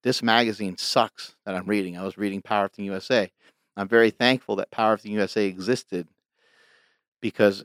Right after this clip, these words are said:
it got me excited about powerlifting. But I was like, "This is a shit magazine because why is it reporting on all these people that are really weak? I don't care about what somebody did, um, i-,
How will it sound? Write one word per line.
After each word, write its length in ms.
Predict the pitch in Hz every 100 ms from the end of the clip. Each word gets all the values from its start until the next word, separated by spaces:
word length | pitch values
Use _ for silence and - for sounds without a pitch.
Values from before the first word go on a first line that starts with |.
| -
it 240 | 107 98
got 200 | - 95
me 60 | 107
excited 380 | 101 - 147 135
about 220 | 107 87
powerlifting. 540 | - 98 90 87 87 -
But 200 | 101 -
I 140 | - 107
was 200 | 101 92
like, 240 | 101 95
"This 160 | 117 120
is 80 | 131
a 60 |
shit 280 | - - 120
magazine 520 | 107 127 135 117 107
because 280 | 98 - 98
why 200 | 104 113
is 120 | 120
it 100 | 127
reporting 420 | 117 - 120 117
on 80 | 104
all 100 | 101
these 140 | 107 104
people 260 | 123 113
that 100 | 98
are 60 | 92
really 220 | 104 95
weak? 380 | 87 127 - _ _ -
I 120 | 101
don't 220 | 120 117
care 220 | - 127
about 360 | 143 101 90 -
what 180 | 107 -
somebody 340 | 110 104 101
did, 360 | - 110 113 101 _ _ _ _ _ _ -
um, 540 | 95 95 90 90 92 _ _
i-, 80 | 92